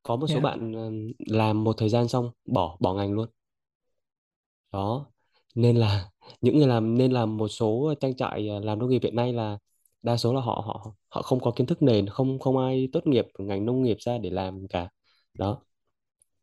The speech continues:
Speaker 1: Em, em, em, em có ý kiến gì về cái, cái, cái, cái chủ đề này không? Theo em thì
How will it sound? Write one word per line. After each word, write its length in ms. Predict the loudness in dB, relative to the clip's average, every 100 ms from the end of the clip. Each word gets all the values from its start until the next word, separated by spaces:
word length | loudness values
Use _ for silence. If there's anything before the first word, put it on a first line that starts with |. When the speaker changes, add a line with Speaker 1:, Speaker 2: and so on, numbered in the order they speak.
| _ _ _ _ 0
Speaker 1:
Em, 140 | 2
em, 160 | 4 4
em, 320 | 4 2 0 -2
em 120 | -2
có 100 | 0
ý 160 | -2 0
kiến 200 | 0 2
gì 100 | 0
về 160 | 0 -4
cái, 120 | -6 -6
cái, 100 | -8
cái, 120 | -8 -18 _ _ _ -6
cái 100 | -4
chủ 160 | 0 2
đề 160 | 2
này 180 | 0 -4
không? 100 | -6 _ 0
Theo 140 | 2
em 180 | 2 0
thì 240 | -2 -4